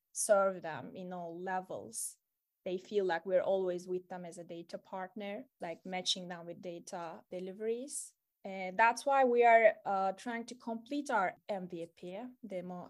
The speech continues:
viable product, and pilot test with a pilot customer and, and receive some feedback, like how they feel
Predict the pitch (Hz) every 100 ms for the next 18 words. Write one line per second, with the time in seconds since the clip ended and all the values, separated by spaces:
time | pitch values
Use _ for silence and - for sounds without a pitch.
0 | - 185 185 170 165 - 220 202 180 175
1 | - 180 180 202 196 185 - - 196 -
2 | - - - _ 202 185 180 175 170 165
3 | 165 - 185 165 170 - 226 - - 180
4 | 175 175 180 185 180 - 185 180 185 -
5 | 220 185 - 185 180 - 208 202 - 104
6 | 110 180 160 165 - 180 156 165 202 _
7 | - 185 175 180 214 185 135 - -